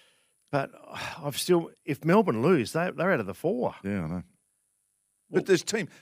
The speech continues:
Speaker 2: teams are one up from fifth and so forth.
Speaker 1: I suppose you can. Um, oh, God. I think Melbourne are a better side than Brisbane,
Speaker 2: Mm-hmm.
Speaker 1: but whether they can beat 'em up there,
Speaker 2: Mm-hmm.
Speaker 1: I'll stick my neck out and go Melbourne.
Speaker 2: Oh, I've gone
Speaker 1: Yeah, I know,
Speaker 2: Brisbane.
Speaker 1: I know.
Speaker 2: Oh,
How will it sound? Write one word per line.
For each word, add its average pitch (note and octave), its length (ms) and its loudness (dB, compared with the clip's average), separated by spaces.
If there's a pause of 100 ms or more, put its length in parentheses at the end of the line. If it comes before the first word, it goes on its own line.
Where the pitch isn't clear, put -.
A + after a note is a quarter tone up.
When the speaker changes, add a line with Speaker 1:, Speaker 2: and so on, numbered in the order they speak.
(120)
Speaker 2:
teams A3 240 0
are C#3+ 40 0
one A2+ 160 0
up F2+ 80 -6
from C#3+ 140 -16
fifth - 360 -16
and - 80 -20 (320)
so C2 80 -18
forth. D2+ 180 -20 (400)
Speaker 1:
I - 60 -18
suppose C3+ 300 -2
you F2 80 -12
can. G#2 320 -8
Um, C3 440 -2 (480)
oh, - 120 -18 (120)
God. - 340 -20 (360)
I C3+ 80 4
think F#3 180 2
Melbourne D#3 300 6
are B2 140 4
a A#2 60 2
better A2+ 240 2
side C3 360 2
than A2 120 -2
Brisbane, A2 440 -2 (180)
Speaker 2:
Mm-hmm. F#2 360 -6 (280)
Speaker 1:
but - 120 -12
whether B2 220 2
they A#2+ 160 4
can G2+ 160 -6
beat A#2+ 200 2
'em G#2 80 0
up G#2+ 180 -4
there, G#2+ 340 -2 (600)
Speaker 2:
Mm-hmm. F2+ 300 -10
Speaker 1:
I'll A2 60 2
stick C3+ 280 2
my C#3 200 6
neck C3 260 4
out B2 300 2
and A#2 200 -6
go A2+ 420 2 (880)
Melbourne. G2+ 380 -2
Speaker 2:
Oh, D#3+ 600 8
I've C3+ 140 0
gone B2+ 260 -4
Speaker 1:
Yeah, A2+ 60 0
I A2 80 2
know, G2+ 60 0
Speaker 2:
Brisbane. A2 240 2
Speaker 1:
I G#2 120 2
know. G#2+ 340 -2
Speaker 2:
Oh, A2+ 140 0